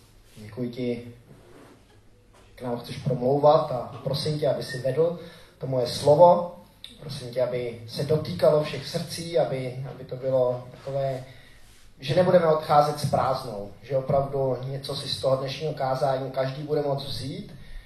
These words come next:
že ty k němu budeš promlouvat. Tak tě prosím o otevřená srdce a pro tvoje vedení během kázání. Amen.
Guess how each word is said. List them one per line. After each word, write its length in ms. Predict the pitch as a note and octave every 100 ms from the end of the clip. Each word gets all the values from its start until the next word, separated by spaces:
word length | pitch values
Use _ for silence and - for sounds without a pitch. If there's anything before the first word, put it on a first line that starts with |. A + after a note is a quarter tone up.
| -
že 120 | -
ty 180 | C3 -
k 140 | - C3
němu 200 | C3 B2+
budeš 220 | B2+ C#3
promlouvat. 680 | - A#2+ A#2 A#2 A2 G#2 - - -
Tak 160 | - -
tě 60 | -
prosím 500 | - D#3 - E3+ D#3+
o 100 | A2+
otevřená 600 | B2 B2+ A#2 A#2+ A#2+ A#2
srdce 560 | - - D3 E3 F3 F3
a 140 | A#2+
pro 480 | B2 - C3 B2+ A#2+ -
tvoje 300 | C3+ D3+ D#3+
vedení 460 | C3+ C3 B2+ B2 A#2+
během 320 | A#2+ A2+ A2+
kázání. 580 | A#2 G#2+ A2+ A2+ G2 - - - - - - -
Amen. 240 | - -